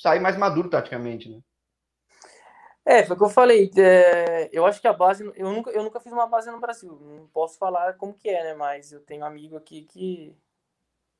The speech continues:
Speaker 2: que, que fez. Eu tenho um amigo que, que é o Tom também, né? Que fez a base no Palmeiras. Ele fala pra mim que é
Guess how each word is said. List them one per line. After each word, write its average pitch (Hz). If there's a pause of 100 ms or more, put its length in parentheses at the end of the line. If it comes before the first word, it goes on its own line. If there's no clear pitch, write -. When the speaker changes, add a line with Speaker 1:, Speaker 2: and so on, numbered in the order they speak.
Speaker 2:
que, 143
que 151
fez. 160
Eu 131
tenho 143
um 143
amigo 147
que, 143
que 151
é 143
o 139
Tom 160
também, 143
né? 139
Que 143
fez 139
a 139
base 143
no 139
Palmeiras. 165 (800)
Ele 160
fala 180
pra 214
mim 233
que 349
é 208